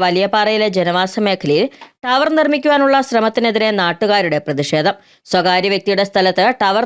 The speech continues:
നിർമ്മിക്കുവാൻ ധാരണയായ വിവരം ജനുവരിയിൽ പണികൾ ആരംഭിക്കുവാൻ ആളുകൾ എത്തിയപ്പോഴാണ് അറിഞ്ഞതെന്ന് നാട്ടുകാർ പറയുന്നു. ടവർ നിർമ്മിക്കുന്നതിന്റെ പത്തടി പോലും അകലെയല്ലാതെ നാല് വീടുകളും അൻപത്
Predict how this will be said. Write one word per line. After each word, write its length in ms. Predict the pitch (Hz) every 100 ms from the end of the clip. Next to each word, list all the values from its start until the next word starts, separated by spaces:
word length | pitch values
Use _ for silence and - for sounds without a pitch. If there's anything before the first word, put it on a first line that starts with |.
| 247
നിർമ്മിക്കുവാൻ 440 | 233 233 240 226 202
ധാരണയായ 480 | 185 196 214 233 226 196
വിവരം 280 | 165 170 226 202
ജനുവരിയിൽ 460 | 208 233 247 262 240
പണികൾ 300 | 196 196 233 226
ആരംഭിക്കുവാൻ 480 | 220 220 208 226 214 190
ആളുകൾ 260 | 180 202 214 185
എത്തിയപ്പോഴാണ് 580 | 185 208 208 226 220 202 175
അറിഞ്ഞതെന്ന് 400 | 175 196 196 151
നാട്ടുകാർ 360 | 156 151 156 143 147
പറയുന്നു. 300 | 143 147 - - _ _ _ 170
ടവർ 200 | 175 185
നിർമ്മിക്കുന്നതിന്റെ 560 | 190 185 190 190 185 190 190
പത്തടി 320 | 175 190 196 196
പോലും 200 | 196 190 185
അകലെയല്ലാതെ 540 | 190 202 190 190 196 190
നാല് 220 | 175 185 202
വീടുകളും 380 | 190 165 156 247 - - - 233
അൻപത് 280 | 269 302